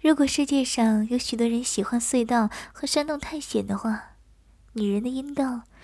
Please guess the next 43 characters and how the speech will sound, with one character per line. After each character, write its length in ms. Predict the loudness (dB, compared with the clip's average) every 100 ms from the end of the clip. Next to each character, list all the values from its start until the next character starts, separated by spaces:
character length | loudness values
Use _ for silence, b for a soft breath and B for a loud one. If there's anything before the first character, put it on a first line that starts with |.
| B B
应 180 | -8 -6
该 220 | -2 -2
说 260 | -2 -2 -2
是 360 | -2 -2 -4 -6 b b
被 120 | -6
探 300 | -6 -2 -2
索 200 | 0 -2 -2
数 280 | 2 2
次 220 | 2 -2 -6
最 260 | -4 -4
多 280 | -2 -2 -2
的， 140 | -6 -14 _ _ B B B B B
而 120 | -2 0
大 240 | 0 -2
小 400 | -2 -2 -2 -4 -12 -6
又 120 | 0 2
是 100 | 2
最 180 | 0 -2
袖 340 | 0 0 0
珍 220 | 0 -2
的 120 | -4
了。 180 | -8 -10 -20 _ _ _ B B B B B B
就 120 | 2
在 160 | 4 2
冰 160 | 0
的 120 | -2 -2
手 280 | -2 -2
指 320 | -4 -4 -6 -6 _ _ _ _ _ _ _ _ -4
在 180 | 2 2
如 160 | 2
意 120 | 0
肛 180 | 0 0 2
门 160 | 0
中 160 | 0 -4
继 180 | -2 -2
续 160 | -2
来 160 | 0 0
回 180 | -2 -4
抽 260 | -2 -4
插 180 | -2 -4
的 100 | -4
时 200 | -4 -4
候， 220 | -4 -8